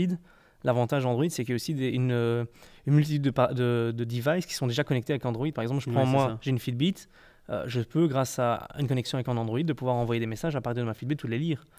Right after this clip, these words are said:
Speaker 2: Oui, c'est ça. Là, à ce moment-là, c'est vrai que tu devras peut-être pas tout le temps sortir ton téléphone et le, le Microsoft, euh, Surface, euh, c'est Neo, Duo, je,
Speaker 1: Neo.
Speaker 2: Neo. Euh, bah là, ce serait intéressant parce que, bah oui, pour lire tes notifications facilement, tu lis avec ton,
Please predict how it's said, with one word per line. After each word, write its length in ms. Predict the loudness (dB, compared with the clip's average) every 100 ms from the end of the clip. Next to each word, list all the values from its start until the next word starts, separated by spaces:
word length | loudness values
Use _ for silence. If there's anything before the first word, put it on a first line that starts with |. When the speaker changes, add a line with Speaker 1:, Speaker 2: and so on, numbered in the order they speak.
| 0
Speaker 2:
Oui, 180 | 4 4
c'est 120 | 2
ça. 220 | 2 2 0 -12 -20 -20 2
Là, 120 | 6
à 60 | 6
ce 120 | 4
moment-là, 300 | 2 4 2
c'est 120 | 2
vrai 160 | 2 2
que 280 | 2 0 0
tu 140 | 2
devras 200 | 4 4
peut-être 240 | 4 0
pas 220 | 4 4 4
tout 100 | -2
le 60 |
temps 140 | -4 -2
sortir 300 | -2 -2 -4
ton 120 | -2
téléphone 420 | -4 0 -2 -2 -6 -14 -2
et 180 | 0 0 -4 -20 -14 -2
le, 340 | 2 4 4
le 140 | 4
Microsoft, 580 | 2 2 0 -2 -4 -2
euh, 480 | 0 2 2 0 -2
Surface, 500 | -2 -4 0 0 0
euh, 320 | 0 0 0 -4
c'est 240 | -10 -6 -4
Neo, 300 | -4 -4 -6
Duo, 300 | -6 -6 -6
je, 140 | -4
Speaker 1:
Neo. 400 | 0 2 2 0 -4 -16 -12 2
Speaker 2:
Neo. 340 | 6 8 8 4 -10 -20 -8 2
Euh, 720 | 4 4 4 4 2 2 -2 -6
bah 140 | -2 4
là, 140 | 4
ce 80 | 4
serait 100 | 0
intéressant 500 | 0 0 0 2 0
parce 220 | 0 -4
que, 60 | -2
bah 120 | 2
oui, 220 | 2 0
pour 180 | -2 0
lire 140 | 0
tes 100 | 0
notifications 460 | 0 0 -2 -2 -2
facilement, 380 | -4 -2 0 0
tu 160 | -2 -2
lis 100 | 0
avec 140 | 0
ton, 240 | -4 -4